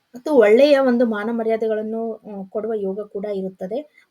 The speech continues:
ತರುಣರಿಗೆ ಒಂದು ವಿದೇಶ ಸ-, ಕ್ಕೆ ಹೋಗುವಂತಹ ಒಂದು ಅವಕಾಶಗಳು ಲಭಿಸಲಿವೆ. ಗುರುಬಲದಿಂದಾಗಿ ಪೂರ್ವ ಸಂಚಿತ ಕರ್ಮ ಫಲವನ್ನ ನೀಡಲಿದೆ. ಭಾದ್ರಪದ ಮಾಸ ಪೂರ್ವಾರ್ಧವು ಖರ್ಚಿನದು,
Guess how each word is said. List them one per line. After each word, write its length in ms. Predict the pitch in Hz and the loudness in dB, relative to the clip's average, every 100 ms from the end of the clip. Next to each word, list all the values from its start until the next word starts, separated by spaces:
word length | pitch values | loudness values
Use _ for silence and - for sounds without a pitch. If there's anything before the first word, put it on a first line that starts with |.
| _ | _
ತರುಣರಿಗೆ 520 | 254 226 269 277 254 277 | -4 -4 -4 -6 -4 -4
ಒಂದು 460 | 254 240 269 247 196 | -4 -4 -6 -8 -10
ವಿದೇಶ 400 | 202 208 226 262 | -4 -2 -2 -6
ಸ-, 140 | 247 208 214 208 208 | -8 -8 -8 -8 -10
ಕ್ಕೆ 160 | 208 208 | -8 -8
ಹೋಗುವಂತಹ 920 | 202 196 208 196 190 190 214 208 - _ | -6 -6 -6 -6 -6 -6 -8 -10 -14 _
ಒಂದು 600 | 214 202 190 190 180 190 - _ _ | -8 -6 -4 -4 -4 -8 -14 _ _
ಅವಕಾಶಗಳು 840 | - 220 233 233 214 208 220 214 - _ _ _ 226 | -6 0 0 0 0 0 0 -2 -8 _ _ _ -8
ಲಭಿಸಲಿವೆ. 960 | 190 202 196 202 196 220 277 _ _ _ 214 | -6 -6 -6 -6 -4 -4 -6 _ _ _ -6
ಗುರುಬಲದಿಂದಾಗಿ 960 | 240 285 277 269 254 254 254 254 262 | -4 -2 0 0 0 0 0 -2 -6
ಪೂರ್ವ 340 | 262 247 240 269 | -8 -6 -4 -4
ಸಂಚಿತ 400 | 254 226 - 247 | -4 -8 -8 -10
ಕರ್ಮ 340 | 247 208 220 | -8 -8 -8
ಫಲವನ್ನ 500 | 226 220 208 208 202 226 | -8 -6 -6 -6 -8 -8
ನೀಡಲಿದೆ. 680 | 277 214 196 190 190 190 - _ _ - _ 240 | -6 -4 -4 -4 -4 -6 -8 _ _ -20 _ -10
ಭಾದ್ರಪದ 480 | 240 240 233 220 220 | -6 -4 -4 -4 -4
ಮಾಸ 320 | 208 202 190 247 302 _ _ - _ | -4 -8 -8 -8 -8 _ _ -20 _
ಪೂರ್ವಾರ್ಧವು 640 | 294 277 285 277 233 277 277 | -2 0 2 0 0 0 0
ಖರ್ಚಿನದು, 840 | - 233 - 262 247 233 254 262 | -4 -6 -6 -4 -2 -2 -4 -6